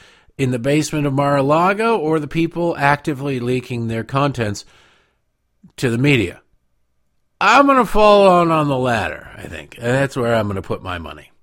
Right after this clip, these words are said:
That's just me. All these people are frauds. And speaking of fraud, Joe Biden is the biggest fraud of all. I wanna,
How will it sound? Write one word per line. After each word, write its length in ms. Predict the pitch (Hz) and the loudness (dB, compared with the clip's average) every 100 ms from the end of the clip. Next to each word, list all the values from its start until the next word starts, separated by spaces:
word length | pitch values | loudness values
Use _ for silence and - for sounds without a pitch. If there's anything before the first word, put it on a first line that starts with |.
| _ - | _ -6
That's 180 | 147 | -4
just 220 | - 120 104 | -4 -6 -8
me. 260 | 87 - _ _ _ _ _ _ _ - | -14 -16 _ _ _ _ _ _ _ 0
All 160 | 175 190 | 4 4
these 160 | 160 | 4
people 260 | - 117 107 | 4 4 0
are 120 | 98 | -2
frauds. 380 | - 107 92 95 | -2 -2 -2 -4
And 80 | 127 | -8
speaking 380 | - 214 156 127 | -6 -4 -2 -2
of 80 | - | 0
fraud, 280 | 113 92 123 | -2 -4 -2
Joe 180 | 170 170 | 0 0
Biden 360 | 131 127 113 | 2 0 0
is 100 | 104 104 | -6 -8
the 80 | |
biggest 280 | 92 92 92 | -10 -8 -10
fraud 380 | - - 101 90 | -14 -12 -10 -10
of 120 | 82 | -12
all. 320 | 87 82 73 - _ _ _ _ _ _ _ - - | -12 -12 -12 -18 _ _ _ _ _ _ _ -18 -4
I 80 | 127 | 0
wanna, 320 | 190 196 | 2 2